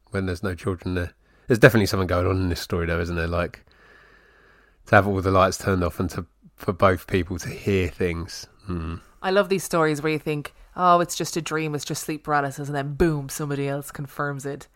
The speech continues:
Speaker 2: I heard a really traumatizing child ghost story today on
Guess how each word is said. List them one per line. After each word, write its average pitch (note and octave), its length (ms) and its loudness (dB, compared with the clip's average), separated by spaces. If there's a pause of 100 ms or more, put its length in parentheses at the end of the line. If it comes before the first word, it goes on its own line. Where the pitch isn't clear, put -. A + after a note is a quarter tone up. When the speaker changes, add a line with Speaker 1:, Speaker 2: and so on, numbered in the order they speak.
(360)
Speaker 2:
I F3 120 0
heard F#3+ 140 4
a F3+ 60 0
really D#3 640 -4
traumatizing C#3 640 -2
child C#3 360 -4
ghost - 460 -6
story C#3 360 -2
today C3+ 480 -4
on C3+ 400 -4